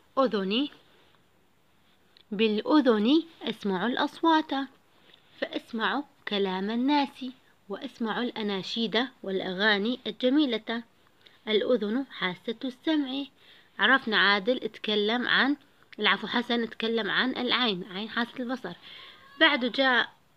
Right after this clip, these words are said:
عادل اتكلم عن الأذن، الأذن هي حاسة السمع، من خلال الأذن نستطيع أن نسمع. شوفوا هنا عادل قد يسمع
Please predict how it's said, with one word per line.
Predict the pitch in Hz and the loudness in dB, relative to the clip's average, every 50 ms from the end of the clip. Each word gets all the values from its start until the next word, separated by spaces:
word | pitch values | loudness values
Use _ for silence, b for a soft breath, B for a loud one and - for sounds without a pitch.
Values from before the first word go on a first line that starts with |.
| _ _ _ _ - | _ _ _ _ -2
عادل | 196 208 226 233 226 185 208 220 254 277 - _ _ - | 0 2 2 2 2 2 2 0 0 0 -2 _ _ -20
اتكلم | - - - - 247 247 247 247 240 214 | -20 -16 -6 -4 -2 -2 -2 -4 -4 -4
عن | - 185 240 262 254 | -4 -2 -2 -2 -2
الأذن، | 247 247 247 285 269 - 185 175 | -2 -2 0 0 -2 -2 -4 -10
الأذن | - - 220 - - - 220 220 262 254 226 | -10 -8 -10 -8 -4 -4 -4 -2 -2 -4 -2
هي | 202 208 208 220 240 285 302 b b b b b b b b b b - - | -2 0 2 2 2 2 0 b b b b b b b b b b -10 -4
حاسة | 214 214 220 220 - - - 320 359 349 - - _ _ _ _ _ - | -2 -2 -2 -2 -4 0 2 2 2 2 -2 -12 _ _ _ _ _ -6
السمع، | 240 240 277 349 370 - _ _ _ _ _ _ _ _ _ _ - 311 240 185 180 - - | -4 -2 0 0 -2 -4 _ _ _ _ _ _ _ _ _ _ 2 2 2 2 0 -6 -6
من | 214 208 190 | -8 -8 -8
خلال | - - 233 240 247 220 190 196 | -6 -6 -2 0 0 2 0 0
الأذن | - 240 233 277 294 262 | -2 -2 0 0 0 -2
نستطيع | 233 185 - - 190 - 254 269 254 254 | -2 -4 -8 -12 -10 -8 -6 -6 -6 -6
أن | 240 233 | -6 -6
نسمع. | 214 196 - 208 196 | -6 -8 -10 -12 -14
شوفوا | 180 - 226 - 254 247 247 | -14 -14 -12 -8 -6 -4 -4
هنا | 254 240 | -4 -2
عادل | 220 208 214 220 220 285 277 269 - - | 0 0 0 -2 -2 -6 -8 -8 -6 -4
قد | 208 | -4
يسمع | 208 226 226 - - 277 294 285 | -4 -4 -4 -4 -4 -4 -4 -4